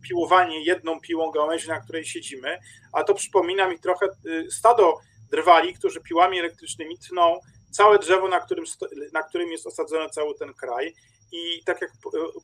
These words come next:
y, zacząłem tą myśl wcześniej, powiem jedną rzecz. W zeszłym roku nam Niemcy odpuścili, a w tym roku,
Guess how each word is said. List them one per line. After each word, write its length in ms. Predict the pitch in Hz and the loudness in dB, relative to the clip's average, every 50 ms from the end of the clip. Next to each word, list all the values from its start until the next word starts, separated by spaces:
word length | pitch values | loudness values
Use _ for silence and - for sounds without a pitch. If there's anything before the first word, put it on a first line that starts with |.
| - | -10
y, 40 | 160 | -10
zacząłem 280 | 147 - - 202 202 190 | -8 -4 -2 -2 -2 -2
tą 120 | - 160 160 | -2 -4 -4
myśl 220 | 180 185 - - | -4 -6 -8 -8
wcześniej, 320 | - - 175 - - 170 | -8 -8 -8 -8 -10 -8
powiem 180 | - 170 165 165 | -6 -6 -4 -4
jedną 220 | 165 160 165 156 | -6 -8 -8 -6
rzecz. 240 | 135 143 123 - 170 | -6 -8 -8 -10 -8
W 40 | - | -4
zeszłym 300 | 165 202 196 - 165 170 | -2 -2 -2 -2 -4 -6
roku 160 | 170 170 175 170 | -6 -4 -4 -6
nam 120 | 156 143 | -6 -6
Niemcy 260 | 156 175 180 - 170 | -8 -10 -8 -8 -8
odpuścili, 580 | 160 - - - - - - - - 180 196 - | -8 -8 -10 -12 -12 -12 -14 -14 -10 -10 -8 -8
a 100 | - - | -8 -8
w 100 | - - | -2 -2
tym 140 | 196 190 190 | -2 0 2
roku, 240 | 196 196 190 - | 0 0 0 -2